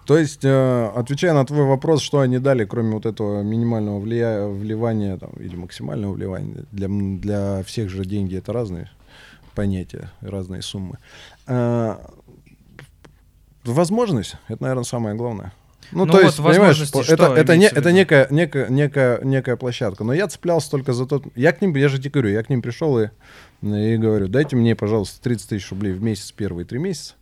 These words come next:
Speaker 2: Мгм.
Speaker 1: По тридцахе. Потому что, говорю, у меня... Блядь,
Speaker 2: Ты
Speaker 1: за-,
Speaker 2: сел на З П, короче.
Speaker 1: типа, у меня, говорю: "Вот мне три месяца дайте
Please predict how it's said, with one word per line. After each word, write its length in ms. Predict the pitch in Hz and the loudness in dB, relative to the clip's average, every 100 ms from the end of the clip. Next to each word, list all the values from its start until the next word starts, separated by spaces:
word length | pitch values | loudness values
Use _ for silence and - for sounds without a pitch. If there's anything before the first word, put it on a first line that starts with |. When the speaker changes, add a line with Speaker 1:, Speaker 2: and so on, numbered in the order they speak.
| _ _ - | _ _ -14
Speaker 2:
Мгм. 260 | 143 156 151 _ - - - | -10 -10 -12 _ -20 -20 -12
Speaker 1:
По 80 | 107 | -8
тридцахе. 520 | 101 107 104 98 - - _ | -6 -6 -6 -8 -10 -20 _
Потому 160 | - 101 | -12 -12
что, 140 | 104 | -8
говорю, 180 | 98 101 | -6 -4
у 40 | |
меня... 180 | 101 98 - | -4 -4 -8
Блядь, 240 | - 98 | -18 -8
Speaker 2:
Ты 100 | 107 | -4
Speaker 1:
за-, 60 | - | -2
Speaker 2:
сел 160 | 202 | -2
на 100 | 180 | -2
З 120 | 151 | -2
П, 200 | 147 139 | -4 -6
короче. 300 | 117 120 110 123 | -6 -6 -2 -2
Speaker 1:
типа, 100 | 110 | 0
у 140 | 104 | 0
меня, 180 | 120 131 | 2 2
говорю: 200 | 107 104 | 0 -4
"Вот 120 | 143 | -2
мне 140 | 165 127 | 0 0
три 180 | 135 | 2
месяца 460 | 143 180 - - 104 | 4 4 0 -4 -2
дайте 520 | 135 190 147 104 113 | 0 -2 -4 -8 -12